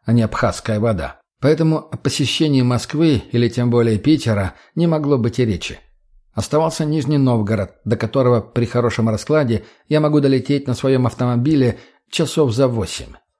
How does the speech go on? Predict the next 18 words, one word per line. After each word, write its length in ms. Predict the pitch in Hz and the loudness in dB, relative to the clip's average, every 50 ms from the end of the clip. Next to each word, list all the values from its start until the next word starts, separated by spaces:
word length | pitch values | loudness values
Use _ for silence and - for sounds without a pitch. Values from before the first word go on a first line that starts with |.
| _ _ | _ _
Что 220 | - - - 143 | -12 -2 0 0
я 60 | 131 120 | 2 2
буду 240 | 113 120 113 113 | 2 2 2 2
делать, 480 | 104 95 123 151 143 127 110 95 - - | 0 2 2 4 4 4 2 -2 -4 -6
когда 280 | - 120 110 104 120 117 | -4 -4 -2 0 0 0
обнаружу 520 | 104 98 117 120 123 135 127 101 110 113 | 0 0 0 0 2 2 2 2 0 0
владелицу 560 | 107 107 113 113 117 123 120 117 110 - 120 | 0 0 0 0 0 2 0 0 0 -2 -4
аквамарина, 840 | 107 - - 117 110 107 101 98 98 131 156 151 117 98 87 - - _ | -4 -2 0 0 2 2 2 2 0 0 2 2 0 0 -2 -4 -8 _
я 140 | 120 120 127 | 0 2 4
не 120 | 117 110 | 4 2
придумал. 580 | 104 - 120 127 127 117 117 90 73 62 - - _ _ _ - - - - _ _ _ | 2 0 0 0 0 0 0 0 -2 -6 -10 -14 _ _ _ -20 -20 -20 -20 _ _ _
Мне 160 | - 127 139 135 | 2 2 2 2
просто 320 | - - 190 - - 170 | 2 0 -2 -2 -2 -4
хотелось 460 | - 156 - 160 156 165 156 156 - | -4 -4 -2 -2 0 0 0 -2 -2
уточнить, 640 | 143 131 151 143 - - 135 135 123 98 - - - _ - | -4 -4 -4 -4 -2 0 2 2 2 0 -2 -8 -14 _ -2
лично 360 | 165 175 147 - - 139 135 | 0 0 0 0 -2 -2 0
для 120 | 135 135 | 0 -2
себя, 400 | 131 - 143 110 92 82 73 - | 0 0 -2 -2 -2 -2 -4 -8